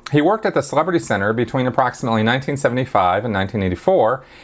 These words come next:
then moved to Santa Barbara and started offering investment management services to fellow Scientologists. Among the high-profile Scientologists he roped in were Ann Archer, Giovanni Ribisi, Greta Van Susteren, and Sky Dayton.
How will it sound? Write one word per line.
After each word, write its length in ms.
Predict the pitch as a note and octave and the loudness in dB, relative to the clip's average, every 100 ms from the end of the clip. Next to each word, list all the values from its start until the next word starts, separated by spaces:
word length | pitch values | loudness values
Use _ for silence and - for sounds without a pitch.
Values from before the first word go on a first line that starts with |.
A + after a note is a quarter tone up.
| - - - | -20 -14 -2
then 440 | B2 A3+ D#3 C#3+ | 0 2 0 0
moved 240 | C#3 E3 | 0 0
to 60 | - | -2
Santa 260 | - E3 F3 | -4 -2 0
Barbara 380 | C#3 F2 G#2 | 0 0 0
and 100 | B2+ C3+ | -2 0
started 300 | C3+ C#3 C#3+ | 0 0 0
offering 460 | F3+ G#2 - A#2 | 0 0 -2 -4
investment 560 | A2+ G#2+ C3+ - C#3 A#2 | -2 0 -2 -2 -8 -4
management 480 | B2 G#3 G3 G#2+ - | -2 -2 -4 -6 -2
services 520 | G2 F2+ - F#2+ A2 | -2 -2 -2 -4 -2
to 80 | E3+ | -2
fellow 240 | B2+ A2 | 0 -2
Scientologists. 920 | B2 G2+ G#2 D#3 F#3 B2+ F2+ - - - - - - - | -2 -4 -2 -2 0 -2 -4 -10 -14 -20 -20 -20 -16 -2
Among 320 | A#2+ B2+ C3+ | 0 0 0
the 100 | B2 | -2
high-profile 680 | G#2+ B2 A#2 C#3 D3 B2 G#2+ | 0 0 0 -2 0 0 0
Scientologists 840 | - A#2+ G#2+ C3 D3+ C3+ A2 G#2+ | 0 -4 0 0 0 -2 -4 -6
he 80 | - | -4
roped 340 | A2 A2+ G#2+ D3 | 0 0 0 -2
in 380 | E3+ A2+ C3 C#3 _ - | -2 -2 -4 -12 _ -2
were 140 | A#2 | 0
Ann 240 | - G2 F#2 | 0 0 2
Archer, 560 | A2+ B2+ C3+ B2 B2 | 0 -2 0 0 0
Giovanni 500 | G#2 G#2 F2+ G2 F#2+ | 0 0 2 0 -2
Ribisi, 720 | F#2 F2 A#2+ C3 C3 A#2+ A#2+ | -2 -2 -2 -2 0 2 2
Greta 240 | A2 G2+ F2+ | 0 0 0
Van 200 | F#2 F2+ | -2 -2
Susteren, 600 | - B2+ - B2 A#2 A#2 - - | -2 -2 -2 -2 -2 -6 -12 -10
and 160 | - D3 | -4 -4
Sky 260 | - F2+ F2+ | -2 -2 0
Dayton. 400 | G#2 A#2 E2+ | 0 0 -6